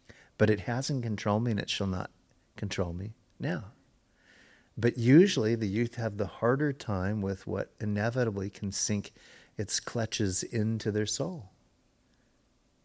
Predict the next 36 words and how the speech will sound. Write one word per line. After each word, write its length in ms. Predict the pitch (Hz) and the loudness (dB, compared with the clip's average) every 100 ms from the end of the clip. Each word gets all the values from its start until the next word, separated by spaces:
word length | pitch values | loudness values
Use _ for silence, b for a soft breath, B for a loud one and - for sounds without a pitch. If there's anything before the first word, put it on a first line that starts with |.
| - | -8
Do 80 | 95 | -4
you 80 | 90 | -4
want 240 | 95 143 | -4 -6
it? 220 | 165 - | -10 -8
Get 160 | - 104 | -6 -6
it 140 | - | -6
now. 400 | 113 147 135 104 - _ _ _ _ _ b b b b b b b - 95 | -8 -8 -10 -16 -20 _ _ _ _ _ b b b b b b b -16 -2
Get 180 | 110 127 | 0 0
it 140 | 135 | 0
now. 320 | 131 165 - 107 | -4 -4 -8 -6
Get 160 | - 117 | -2 -2
it 200 | 131 - | -4 -4
now 320 | 131 131 139 | -2 0 0
while 220 | 135 123 | 0 -2
it's 180 | 120 - | -4 -8
hot. 260 | 156 135 - - | -10 -12 -16 -4
Get 140 | 117 | -2
it 160 | 120 - | -2 -2
now 320 | 120 123 110 | -2 0 -2
while 160 | 95 92 | -2 -2
you're 140 | 92 | -2
young 260 | 92 98 98 | -2 -2 -2
enough 240 | 95 98 | -4 -6
to 100 | - | -6
enjoy 320 | 104 92 107 113 | -4 0 0 0
it. 200 | - - B B B B B B B B B | -4 -12 B B B B B B B B B
And 120 | 117 | 0
so 180 | - 123 | 4 6
a 60 | 113 | 6
secular 540 | - 127 - 117 110 | 4 2 2 2 4
mindset 680 | 104 107 117 123 - 107 - | 4 4 2 2 0 0 -2
can 280 | - 107 95 | -2 0 0
invade, 560 | 90 87 95 107 104 | -2 0 2 2 2
but 200 | 98 98 - | 2 2 0
in 320 | 98 90 85 | 0 0 4
this, 640 | 117 107 92 - - | 4 4 2 -4 -4